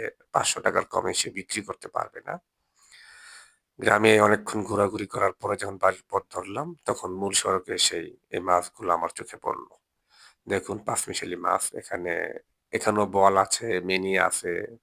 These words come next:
তারপর ট্যাংরা, পুঁটি, আরো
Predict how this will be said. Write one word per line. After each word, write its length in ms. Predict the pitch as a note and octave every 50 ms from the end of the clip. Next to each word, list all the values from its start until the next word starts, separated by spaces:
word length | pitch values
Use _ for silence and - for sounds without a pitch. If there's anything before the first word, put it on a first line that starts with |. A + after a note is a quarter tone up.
| _ _ _ - - - - - - - _ -
তারপর 400 | - F#2+ - - - - - G2
ট্যাংরা, 520 | - - - F#2 F#2 F#2 F2+ F2 F2+ F2 F2 F2 - - _ _ _ _ _ _ _ _
পুঁটি, 400 | - A2 G#2+ F2+ - - - - F2 F2 F#2+ _ _ _ _ _ _ - - - _ _ _ _ _ _ -
আরো 280 | - G#2+ G#2+ G2+ G2+